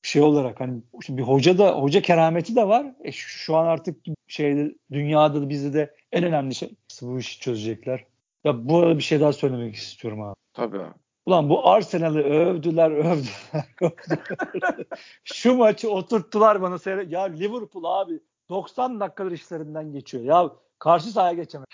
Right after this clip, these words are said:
Speaker 1: <laughs> Abi ya Esport yorumcuları, Sokrates dergi yorumcuları, arkadaşlar size sesleniyorum. Ya gözünüzü seveyim ya. Tamam işiniz bu. Bu ligleri yorumlamak zorundasınız. Ya şişirmeyin ne olur.
Speaker 2: Anlatacağınız bilmem ne.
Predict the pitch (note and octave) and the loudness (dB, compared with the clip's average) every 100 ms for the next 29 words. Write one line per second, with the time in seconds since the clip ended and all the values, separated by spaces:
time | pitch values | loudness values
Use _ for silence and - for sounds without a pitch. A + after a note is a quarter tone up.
0 | - - - _ _ _ E3 G#3 G#3+ - | -2 0 0 _ _ _ 0 0 0 -8
1 | _ D#3+ F3+ - G#3+ - G3 G3 F3+ E3 | _ -6 -4 -2 -4 -4 -8 -6 -4 -4
2 | D#3+ D#3 C#3 C#3 B2+ - D3+ F#3 F#3+ E3+ | -6 -6 -8 -10 -8 -8 -4 -2 -2 -6
3 | - D#3+ C#3+ C#3+ D3 C#3 B2+ C3 B2 A#2+ | 0 0 0 -2 -6 -6 -10 -12 -8 -8
4 | B2+ D3+ D3 D3 C3 - D#3+ D#3 - C#3 | -4 -2 -2 -2 -2 -2 -2 -2 -8 -14
5 | B2+ _ - D#3+ C3+ D3 C#3+ D3 D3+ D3 | -20 _ 2 2 4 0 -2 -4 -4 -4
6 | C#3 B2+ A#2 A2 - _ - - - E3+ | -4 -4 -8 -12 -14 _ -20 -10 0 2
7 | E3 D#3+ G3+ F#3 D#3+ E3 E3 D#3 D#3 E3+ | 2 0 2 4 4 6 6 6 4 2
8 | E3+ E3+ D#3 D3+ D3+ D3+ C#3+ C3+ D3 C#3+ | 4 4 6 4 4 2 2 0 -2 -4
9 | C3+ - C3+ C3 C3 C#3+ C3 - - E3 | -8 -10 -10 -8 -2 0 0 -4 -4 -2
10 | D3+ C#3 A#2+ C3 C3+ B2 A#2 A2+ A2+ G#2+ | 0 0 2 2 2 4 4 4 -2 -6
11 | A#2 A#2 A2+ A#2+ | -2 0 2 -2